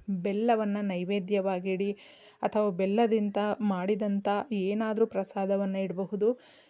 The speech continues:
ಕಡಲೆಕಾಯಿ ಅಥವಾ ಕಬ್ಬು, ಗೆಣಸು, ದಾಳಂಬ್ರಿ ಹಣ್ಣು ಈ ಥರ ಇಡಬಹುದು. ಇಲ್ಲಾಂದ್ರೆ ಬೆಲ್ಲದ ಪಾನಕವನ್ನ ಇಟ್ಟು ಮಾಡ್ಕೊಳ್ಬಹುದು.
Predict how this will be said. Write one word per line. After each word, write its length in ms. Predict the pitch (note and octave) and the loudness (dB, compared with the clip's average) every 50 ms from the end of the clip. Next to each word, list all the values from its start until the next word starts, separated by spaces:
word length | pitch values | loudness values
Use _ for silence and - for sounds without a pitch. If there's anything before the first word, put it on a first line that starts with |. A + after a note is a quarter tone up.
| _ _ - | _ _ 2
ಕಡಲೆಕಾಯಿ 920 | A#3 G#3+ G3 G3 A3+ A#3 B3 A#3+ - A3+ G3 G3 G3 F#3+ G3 G3+ F#3+ F#3+ | 2 2 4 6 4 4 4 4 0 0 0 0 0 0 0 -2 -2 -2
ಅಥವಾ 500 | - - - G#3+ G3+ - G#3 G3 G3 G3+ | -4 -4 -2 -2 -2 0 0 0 0 -2
ಕಬ್ಬು, 720 | G3+ - - A3 G3+ F#3 F3 F3+ - G#3+ G#3 G#3 G3+ - _ - - - _ _ _ - G#3+ | -2 0 0 0 0 0 -2 -2 2 2 2 2 2 -2 _ -18 -20 -20 _ _ _ -8 -8
ಗೆಣಸು, 800 | F#3 F#3+ A3 A3 G#3+ A3 C4 B3+ - - - G#3 G#3+ G#3+ F#3 - - _ _ _ - G3+ | 0 2 4 4 4 4 2 0 0 -2 0 0 0 0 -2 -6 -12 _ _ _ -2 2
ದಾಳಂಬ್ರಿ 500 | G#3 G3+ G#3 A#3 A#3 A#3 G#3 A3 A3+ A3 | 4 6 6 6 6 6 4 4 2 2
ಹಣ್ಣು 520 | G3 G#3 G3 F#3+ F#3+ G3 G3 G3 G3+ G3 - _ - - - - - _ _ A3+ | 0 -2 -4 -2 -2 -2 -2 -2 -2 -4 -8 _ -20 -20 -20 -20 -20 _ _ 0
ಈ 100 | A#3 A3+ | 0 0
ಥರ 180 | A#3 A3 G#3 | 2 2 2
ಇಡಬಹುದು. 720 | G#3+ G#3+ G#3 F#3+ F#3+ F3+ G3 F3 F#3+ F#3+ G3 G3 G3 G3+ - - | 4 4 2 2 2 0 0 0 0 0 0 0 -2 -2 -2 -2
ಇಲ್ಲಾಂದ್ರೆ 420 | A3 A3+ A3+ A3+ G#3+ G#3 A#3 A#3 | 2 4 4 4 4 4 2 2
ಬೆಲ್ಲದ 500 | G#3 F3 F3+ G#3 G3+ G3+ G#3+ A#3 A3+ A3+ B3 | 2 2 0 0 0 2 2 2 2 2 0
ಪಾನಕವನ್ನ 800 | A#3+ - - G3+ G3 G#3 A3 B3 C4 B3 A#3 G#3+ G3+ G3+ G3 G3 | -2 -4 -4 -4 -2 0 0 0 0 0 -2 -4 -2 -4 -4 -4
ಇಟ್ಟು 360 | G#3 G3+ G3 F#3 - - G#3+ | -2 -4 -4 -4 -6 -6 -6
ಮಾಡ್ಕೊಳ್ಬಹುದು. 840 | G3+ F#3+ F#3 F#3 - - G3 G3 F#3 G3 F#3+ G3 F#3+ G3 G3+ G#3 | -4 -4 -4 -6 -4 -4 -4 -2 -2 -4 -4 -2 -2 -4 -4 -4